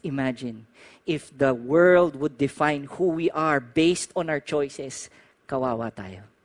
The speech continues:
If the world will tell you who you are based on our actions and what we choose to do, oh man, I don't know what would happen to me. And that's why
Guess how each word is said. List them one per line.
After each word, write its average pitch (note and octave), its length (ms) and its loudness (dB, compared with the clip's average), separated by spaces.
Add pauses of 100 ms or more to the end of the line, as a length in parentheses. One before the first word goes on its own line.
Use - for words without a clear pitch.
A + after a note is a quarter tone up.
(600)
If G3 160 2
the E3+ 120 4
world G3+ 280 8
will F#3 160 4
tell G3 280 6
you G3 360 2
who C4 120 4
you A#3 200 2
are A3+ 320 6
based A3+ 560 4 (240)
on A3 240 8
our G#3+ 320 6
actions A3+ 560 2
and G#3+ 240 -2
what C4 160 4
we A3 160 -4
choose C#4+ 480 0
to B3+ 80 -2
do, A#3+ 400 2
oh A3+ 160 4
man, F#3+ 320 0 (800)
I E3+ 160 4
don't D#3+ 240 0
know D3+ 160 0
what C3 240 -4
would B2 160 -8
happen A#2 400 -6
to G#2 80 -14
me. G#2 120 -18 (1700)
And C#3+ 160 -6
that's G#3+ 160 -4
why G#3 400 2